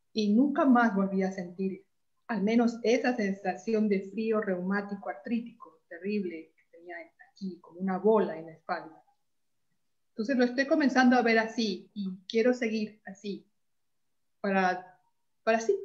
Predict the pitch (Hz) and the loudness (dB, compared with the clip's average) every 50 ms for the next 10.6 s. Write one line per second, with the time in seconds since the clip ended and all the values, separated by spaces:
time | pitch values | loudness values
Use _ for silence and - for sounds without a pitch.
0 | - - 233 220 214 220 214 214 240 247 247 247 254 285 294 - - - - _ | -8 -6 0 2 2 2 2 4 4 4 6 6 4 2 0 -4 -8 -18 -20 _
1 | _ _ _ _ _ - - 226 220 220 214 208 202 202 202 - - - 247 240 | _ _ _ _ _ -2 2 4 4 4 4 2 0 -4 -8 -10 -4 0 4 6
2 | 240 240 240 233 233 226 226 269 269 277 277 269 262 - 269 262 262 262 254 254 | 8 8 8 8 6 6 6 4 2 2 2 -2 -2 2 2 4 4 4 2 2
3 | - - 226 220 214 202 202 196 190 190 185 185 - - - 214 220 277 285 247 | 0 0 2 4 4 4 6 6 4 4 2 0 -4 -4 -2 0 2 2 2 2
4 | - - - 180 170 175 190 214 233 226 - _ _ _ _ _ _ _ _ _ | 0 -4 -10 -14 -14 -10 -8 -8 -8 -8 -10 _ _ _ _ _ _ _ _ _
5 | _ _ _ - 202 202 196 196 190 190 190 - 196 196 208 214 202 - 233 220 | _ _ _ -6 -2 0 0 2 0 0 0 0 0 2 2 2 2 2 2 2
6 | 214 208 - 208 202 202 196 - - 254 247 214 196 - - 190 - - - _ | 2 2 0 0 -2 -2 -2 0 2 2 2 2 2 -2 -4 -6 -8 -8 -12 _
7 | _ _ _ - 196 202 202 - 196 190 196 196 196 - 190 185 185 190 - 247 | _ _ _ -2 0 0 0 0 -2 0 0 0 0 -2 -4 -4 -4 -2 2 2
8 | 240 214 - - - - - _ _ _ _ _ _ _ _ - 196 - - 208 | 2 2 2 -2 -8 -16 -20 _ _ _ _ _ _ _ _ -10 -10 -6 -4 -4
9 | 196 - 214 196 202 240 240 240 240 226 208 202 202 196 - 185 185 190 190 196 | 0 0 0 0 2 2 4 4 4 4 2 2 0 -2 -2 -2 -2 -2 -2 -2
10 | 196 190 190 190 185 190 190 - 175 165 156 | 0 2 2 2 0 -2 -4 -8 -12 -12 -12